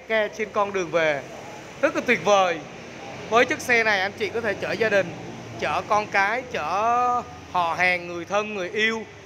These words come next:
đi du lịch, đi chơi trên chiếc xe này thì còn gì là bằng nữa. Nhanh tay alo và đăng ký kênh, bấm vào nút chuông thông báo để Trần Anh có thể cập nhật về từng ngày, từng giờ, phục vụ cho toàn thể tất cả bà con những mẫu xe lướt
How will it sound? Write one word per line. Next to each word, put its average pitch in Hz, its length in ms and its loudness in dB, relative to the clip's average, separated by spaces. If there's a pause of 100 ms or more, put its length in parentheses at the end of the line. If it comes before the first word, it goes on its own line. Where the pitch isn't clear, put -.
(240)
đi 220 180 6
du 220 120 -2
lịch, 214 160 0 (180)
đi 220 180 -6
chơi 220 240 4
trên 220 240 -6
chiếc 277 120 -8
xe 226 240 0
này 185 260 0
thì 170 200 -6
còn 175 260 2
gì 180 60 -4
là 175 100 -2
bằng 170 280 0
nữa. 165 180 -8 (600)
Nhanh 226 240 2
tay 220 280 2
alo 220 560 2
và 175 320 6
đăng 196 240 0
ký 226 280 -4
kênh, 214 200 4 (600)
bấm 214 260 4
vào 202 280 6
nút 214 120 -4 (100)
chuông 220 200 -2
thông 208 140 -8
báo 214 240 4
để 190 160 -6
Trần 185 200 -6
Anh 196 180 -4
có 214 220 -2
thể 180 420 -4 (460)
cập - 220 0
nhật 196 280 0
về 185 180 4
từng 196 320 -6
ngày, 190 200 0
từng 185 260 -12
giờ, 175 320 2 (400)
phục 180 220 -4
vụ 196 260 0
cho 214 140 0
toàn 196 260 2
thể 165 140 0
tất 240 200 0
cả 165 180 4
bà 185 120 4
con 190 360 2
những 170 160 -6
mẫu 175 180 0
xe 208 140 4
lướt 220 180 8